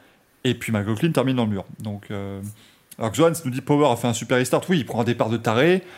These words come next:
Euh, il prend un départ qui est d'ailleurs totalement illégal, je tiens à le dire, mais bon, l'IndyCar sur le départ des cinq cents miles, il, il, globalement, on peut faire ce qu'on veut, mais le mec passe quand même trois voitures avant la ligne par l'extérieur, ça ne choque personne. Euh, il a passé toute la ligne qui était devant lui. Tu sais, c'est vraiment rien à foutre, quoi. Euh, mais bon, c'est,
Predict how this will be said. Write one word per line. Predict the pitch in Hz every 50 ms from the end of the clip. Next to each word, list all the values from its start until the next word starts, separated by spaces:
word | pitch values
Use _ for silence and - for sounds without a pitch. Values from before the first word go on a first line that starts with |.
| - - - -
Euh, | - 113 110 104 104 104 101 104 104 -
il | - 127
prend | - - 151
un | 151
départ | 139 147 - 165 151 135
qui | 131
est |
d'ailleurs | 123 135 127 127 120
totalement | 127 117 - 120 117 120 117
illégal, | 107 113 120 180 202 165 120 107 - 104 104
je | 101
tiens | - - 107
à | 113
le |
dire, | 117 139 123 98
mais | 95 98 95 95 95 98 104
bon, | 107 101 98
l'IndyCar | 98 98 98 95 98 - 113 110
sur | 110 -
le | 98
départ | 104 101 - 104
des | 101
cinq | 98 104
cents | 101 - 107
miles, | 110 117 113
il, | 92 92 95 - - - - - - - - - - -
il, | -
globalement, | - 120 117 117 117 120
on | 113
peut | 113 -
faire | 110 101
ce | -
qu'on | - 151
veut, | 175 196 156
mais | 113 107
le | 76 107 107 117
mec | 143 156 151 - -
passe | - 131 -
quand | - -
même | 131 -
trois | - - 151 147
voitures | 139 131 - - 135
avant | 120 120
la | 123 120
ligne | 120 123 131 117
par | - 107
l'extérieur, | 110 107 - - 123 131 127 110
ça | 107
ne | 101
choque | - 104 -
personne. | - 110 - 185 208 208 208 208 - - - - - - - -
Euh, | - 107 101 98
il | 98 104
a | 117
passé | 113 131 - - 127
toute | - 185 -
la | 226
ligne | 220 214
qui | 196 196
était | 180 185
devant | 151 147 165
lui. | 160 147 147 139 - - _ _ _ _ -
Tu | - 127
sais, | 127
c'est | 120 113 101
vraiment | 101 107 120 156
rien | 165 160 160
à | 156 147
foutre, | - 143 135 -
quoi. | 123 110 - - - - - - -
Euh, | - 107 101 104 101
mais | 104
bon, | 104 104 92 - - _
c'est, | - -